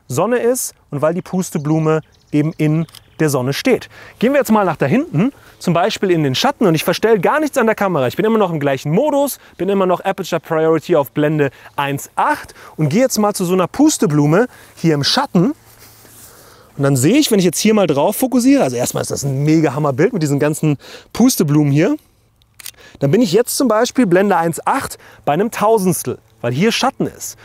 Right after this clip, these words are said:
Und der Vorteil ist, ich musste nichts umstellen. Ich musste nicht selber an meiner Verschlusszeit rumfriemeln, wie das sonst im manuellen Modus der Fall ist. Und wenn ich jetzt mal zum Beispiel auf den Automatikmodus wechsle, also auf P, und hier ein Bild mache,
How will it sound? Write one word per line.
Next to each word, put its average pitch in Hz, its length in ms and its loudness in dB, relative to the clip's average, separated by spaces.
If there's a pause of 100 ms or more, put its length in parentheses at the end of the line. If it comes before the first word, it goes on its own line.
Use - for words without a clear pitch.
(200)
Und - 80 -8
der 123 80 -2
Vorteil 262 380 2
ist, 233 140 0
ich 170 100 -4
musste 180 200 -4
nichts 170 200 2
umstellen. 151 380 0
Ich - 60 -8
musste 170 220 0
nicht 185 140 0
selber 180 420 2 (300)
an 151 120 -2
meiner 156 200 0
Verschlusszeit 160 580 -2
rumfriemeln, 247 760 0
wie 156 140 -4
das 160 200 0
sonst 180 380 -2
im 139 180 -2
manuellen 214 500 0
Modus 220 340 0
der 214 140 0
Fall 233 260 -2
ist. 302 220 -6 (180)
Und 269 300 4
wenn 180 80 4
ich 160 80 2
jetzt 175 140 0
mal 160 120 0
zum 160 120 -2
Beispiel 147 300 0
auf 139 120 0
den 143 120 -6
Automatikmodus 143 1000 -2
wechsle, 185 320 -2
also 139 160 0
auf 151 220 -2
P, 233 380 0 (320)
und 147 120 -2
hier 170 140 0
ein 143 100 0
Bild 160 220 4
mache, 170 380 -2